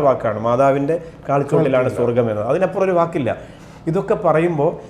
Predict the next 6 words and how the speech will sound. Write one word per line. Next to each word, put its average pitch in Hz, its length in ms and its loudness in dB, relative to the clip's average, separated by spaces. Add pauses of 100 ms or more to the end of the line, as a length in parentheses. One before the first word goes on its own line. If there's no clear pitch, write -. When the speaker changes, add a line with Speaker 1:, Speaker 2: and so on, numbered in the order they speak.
(120)
Speaker 1:
ഇത് 175 420 6
നമ്മുടെ 175 320 6 (120)
പ്രിയപ്പെട്ട 160 480 2 (140)
മാതാ-, 147 340 2 (100)
മക്കളിലേക്ക്, 160 580 0
മാതാപിതാക്കളിലേക്ക് 135 1080 -2